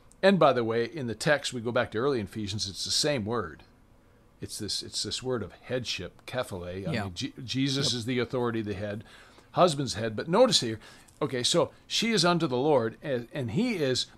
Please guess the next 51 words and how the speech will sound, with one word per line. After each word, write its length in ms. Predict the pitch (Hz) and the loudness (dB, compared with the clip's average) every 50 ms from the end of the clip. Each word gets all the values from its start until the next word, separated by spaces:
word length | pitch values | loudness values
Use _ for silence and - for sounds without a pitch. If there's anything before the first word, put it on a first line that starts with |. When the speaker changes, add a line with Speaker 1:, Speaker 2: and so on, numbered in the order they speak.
| - 120 | -4 2
Speaker 1:
being 280 | 139 190 202 190 180 | 4 6 6 6 6
the 80 | 156 143 | 6 6
Savior 500 | - - 185 175 175 165 151 147 147 143 | 6 6 6 6 6 6 4 6 6 6
of 120 | 131 120 | 4 4
the 80 | 131 127 | 2 4
body. 500 | 139 160 208 220 160 - 80 - - - _ _ _ - - - - - - - - - - - - _ - | 6 8 8 8 8 6 4 -6 -16 -20 _ _ _ -20 -20 -20 -20 -20 -20 -20 -20 -20 -20 -20 -20 _ 2
Well, 260 | 180 185 185 170 147 | 8 8 8 8 6
how 260 | 131 147 196 220 220 | 4 4 6 6 8
was 160 | 208 196 - | 6 6 4
Christ, 540 | - - - 151 151 156 151 - - - - - _ _ - - | 2 0 2 2 2 2 2 0 -2 -2 -6 -10 _ _ -12 -6
how, 280 | - 143 151 170 160 - - - - - | -2 0 0 0 0 -2 -4 -10 -14 -20
<laughs> 200 | - - - _ - | -20 -20 -20 _ -6
how 300 | - - 170 180 175 254 | 0 4 4 4 4 4
was 240 | 226 170 143 123 - | 2 -2 -2 -2 -4
Christ 600 | - - - 269 165 160 160 143 - - - - - - - - - - | -4 -2 2 4 4 4 4 4 2 2 0 -2 -10 -20 -20 -20 -14 -4
the 80 | - 123 | 2 4
Savior 540 | - - - 170 165 160 151 139 147 139 131 | 4 4 4 4 4 2 2 2 0 0 0
of 60 | 127 | 0
the 60 | 127 123 | 0 0
body? 400 | 135 143 156 151 131 90 82 - - | 0 2 2 2 0 0 -4 -10 -8
Uh, 280 | - 123 117 101 80 | -4 -2 -2 -2 -2
like, 220 | 117 120 113 104 - | -2 -4 -6 -6 -8
he 180 | - - 117 | -10 -10 -8
died. 580 | 107 95 101 95 92 92 95 95 95 110 139 139 - - - - - - - - - - - | -8 -6 -6 -4 -4 -4 -4 -6 -6 -8 -12 -14 -16 -20 -20 -20 -20 -14 -10 -10 -10 -8 -8
<laughs> 120 | - - - - - - - - - - - - - - - - - | -10 -8 -6 -6 -6 -6 -8 -8 -8 -8 -10 -8 -6 -4 -2 2 6
He 140 | 233 190 | 8 8
Speaker 2:
Yeah. 80 | 170 139 | 10 10
Speaker 1:
gave 240 | - 170 170 160 139 | 8 8 6 6 4
his 240 | 143 139 131 107 127 | 2 0 0 -2 0
life. 400 | 123 123 117 117 135 151 - - | 2 2 2 2 2 0 -4 -4
And 160 | 185 175 135 | -2 0 2
so 280 | - - 208 190 151 - - - - - - - - _ - - - | 4 6 6 6 6 4 -2 -16 -20 -20 -20 -20 -20 _ -14 -6 -2
the 100 | 160 147 | -2 2
real 240 | 131 170 220 233 | 4 6 6 6
calling 560 | - - - - 151 160 190 226 220 214 170 117 | 4 2 0 2 4 6 6 6 4 2 0 -2
here 220 | 113 123 123 123 | -2 -2 -2 -2
for 120 | - - 123 | -2 -4 -4
the 120 | 113 - | -4 -2
husband 520 | 98 131 160 208 185 156 143 147 117 117 - | 0 2 2 2 2 0 -2 -6 -6 -6 -6
to 100 | - 110 | -8 -8
truly 380 | - - - 175 170 156 151 139 | -6 -2 0 0 2 2 0 0
be 140 | 123 131 | -2 -2
the 120 | 117 113 98 | -4 -4 -4
head 220 | 104 135 143 135 120 | -2 -2 -2 -2 -2
of 80 | 101 | -4
the 80 | 104 101 | -4 -2
wife 260 | 110 131 135 127 - | 0 0 0 0 -2
and 100 | 117 98 | -6 -8
to 80 | 95 92 | -8 -6
love 340 | 95 101 107 131 151 - | -6 -4 -4 -4 -6 -8
her 260 | - 92 73 76 80 | -10 -12 -12 -12 -14